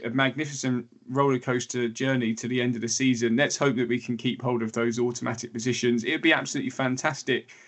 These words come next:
to go up as champions, of course, but the last thing I think we'd want now in the position that we've got, um, what is it? We're five points clear of third, is it?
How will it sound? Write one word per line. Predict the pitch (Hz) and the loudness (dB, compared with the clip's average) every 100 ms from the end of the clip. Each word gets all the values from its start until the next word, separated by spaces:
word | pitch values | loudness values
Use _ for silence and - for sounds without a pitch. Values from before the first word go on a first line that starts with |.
| _ | _
to | - | -4
go | 123 120 | 0 2
up | 117 104 - | 2 -2 -6
as | 113 110 | -6 -4
champions, | - 143 135 120 113 113 | 0 0 0 0 0 -2
of | 113 | -4
course, | 139 120 117 - | -2 -2 -4 -8
but | - 127 117 - - _ | -2 0 0 -8 -20 _
the | 135 139 | 2 6
last | 165 160 - | 8 6 4
thing | 139 127 | 0 2
I | 117 | 0
think | 113 127 123 | -2 -2 0
we'd | 117 | -2
want | 120 120 110 | 0 0 2
now | 123 113 113 - | 4 4 2 0
in | 120 | -2
the | 117 | -2
position | 117 143 139 127 | -2 -2 -2 -2
that | 117 | -2
we've | 110 113 - | -2 -4 0
got, | 127 113 101 - - - _ _ - | 2 2 -2 -6 -20 -20 _ _ -6
um, | 123 117 117 113 | -2 0 0 0
what | 160 151 | 0 0
is | 135 | 0
it? | - | 0
We're | 120 | -2
five | - 151 156 147 | 2 4 4 2
points | 160 156 - - - - - | -2 -2 -2 -4 -6 -12 -4
clear | 165 151 | -2 0
of | 147 | -2
third, | - 156 156 185 | 0 2 4 2
is | 180 | 2
it? | 202 220 | 0 -2